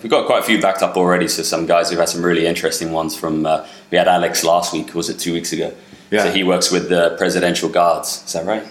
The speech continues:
Speaker 1: Yeah.
Speaker 2: No, Alex
Speaker 1: No.
Speaker 2: works with the National Service.
Speaker 1: National Service guys in Abu Dhabi. That was an interesting one. So seeing what he thought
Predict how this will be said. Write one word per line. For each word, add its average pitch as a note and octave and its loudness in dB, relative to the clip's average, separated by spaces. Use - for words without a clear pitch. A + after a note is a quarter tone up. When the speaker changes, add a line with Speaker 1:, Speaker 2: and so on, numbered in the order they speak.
Speaker 1:
Yeah. - 0
Speaker 2:
No, G#2+ 2
Alex G#2+ 2
Speaker 1:
No. F#2+ 2
Speaker 2:
works F2 -2
with G#2+ -4
the F#2+ 2
National F#2+ 0
Service. - -2
Speaker 1:
National G2+ -2
Service G2+ 2
guys F2 2
in F2 0
Abu F2+ 0
Dhabi. E2+ 2
That G2+ 4
was G2 0
an F#2+ 0
interesting F2+ -2
one. E2 -2
So F2+ -2
seeing F#2 0
what E2 -2
he G2 -2
thought F#2 2